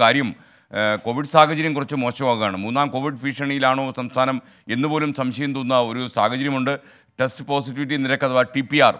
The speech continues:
പതിനേഴ് കടന്നു ഇന്നലെ. കോവിഡ് അവലോകന യോഗം നാളെ നടക്കുകയാണ്. വളരെ ഉത്കണ്ഠയുണ്ടാക്കുന്ന ഒരു വാർത്തയാണ്. ഈ ഡെൽറ്റ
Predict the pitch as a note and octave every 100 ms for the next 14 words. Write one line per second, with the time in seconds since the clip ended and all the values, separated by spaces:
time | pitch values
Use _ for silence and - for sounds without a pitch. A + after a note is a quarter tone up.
0 | - A2+ B2+ C#3+ D3+ D3 C3+ B2 B2 A2+
1 | A2 G2+ - _ _ - B2+ C#3+ C#3 C#3+
2 | D3 C#3 C3 C3+ C#3+ C3+ A#2 C3 C#3 A#2+
3 | B2 C3+ C#3 C3 C#3 B2+ D3 C#3+ - E3
4 | D#3+ D3 C#3+ C3+ C3+ B2+ - - _ A2+
5 | C3 A2+ C3 - C#3+ A#2 F#2 - _ _
6 | G2+ G#2+ A#2 -